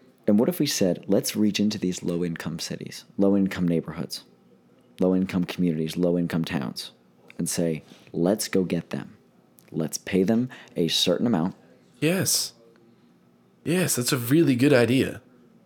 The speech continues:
Speaker 2: And I, like, it, I, that, you're saying that. You are saying that.
Speaker 1: Correct. I
Speaker 2: We
Speaker 1: agree.
Speaker 2: need politicians to say that.
Speaker 1: But, uh, well, I agree. But here's the thing is I think that Donald Trump is trying to do that. He's not doing that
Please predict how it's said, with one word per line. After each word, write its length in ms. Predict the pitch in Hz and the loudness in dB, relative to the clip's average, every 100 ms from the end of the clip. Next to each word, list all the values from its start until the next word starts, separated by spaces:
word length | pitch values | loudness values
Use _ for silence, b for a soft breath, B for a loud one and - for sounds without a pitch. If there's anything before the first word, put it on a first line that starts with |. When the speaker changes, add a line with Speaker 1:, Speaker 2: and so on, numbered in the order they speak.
| _ | _
Speaker 2:
And 120 | 131 143 | 4 4
I, 80 | |
like, 360 | 147 151 147 - | 6 4 4 -2
it, 180 | 175 143 | 0 6
I, 120 | 160 | 6
that, 340 | 180 190 139 | 8 4 4
you're 180 | 156 226 | 6 6
saying 420 | - 202 202 120 | 6 6 6 4
that. 240 | 90 - - | 2 -2 -2
You 320 | 127 190 185 | 4 6 8
are 100 | 156 | 6
saying 320 | 117 113 90 85 | 6 4 2 -2
that. 180 | 80 | -2
Speaker 1:
Correct. 520 | - 90 113 123 - - _ _ _ _ _ B 120 | 0 2 2 0 -8 -20 _ _ _ _ _ B 4
I 100 | 104 | 6
Speaker 2:
We 60 | 98 | 8
Speaker 1:
agree. 140 | 165 | 8
Speaker 2:
need 500 | 113 143 190 208 208 - - | 8 8 8 6 2 -2 -2
politicians 880 | 175 170 160 156 - 160 156 127 104 | 4 6 4 2 2 2 4 2 0
to 80 | |
say 220 | 101 98 85 | 0 0 -2
that. 320 | 69 60 - - | -4 -6 -4 0
Speaker 1:
But, 160 | - - - - | 0 -2 -8 -4
uh, 60 | - | 2
well, 100 | 127 | 4
I 100 | - | 4
agree. 240 | 117 147 - B - | 4 4 2 B 0
But 120 | 120 | 4
here's 200 | 147 143 | 4 4
the 60 | 123 | 2
thing 140 | 113 | 4
is 100 | 101 | 4
I 100 | 104 | 4
think 260 | 101 156 147 | 2 2 2
that 160 | 113 | 2
Donald 280 | 110 107 107 | 2 2 2
Trump 240 | 113 90 | 2 2
is 180 | 95 90 - | 2 0 -6
trying 540 | - - 113 110 110 107 | -6 0 2 4 4 2
to 140 | 101 | 0
do 240 | 92 98 | 2 4
that. 180 | 113 - | 4 2
He's 180 | 123 127 | 2 4
not 280 | 156 170 139 | 4 2 4
doing 300 | 160 156 117 | 4 4 4
that 360 | 113 120 107 | 4 4 2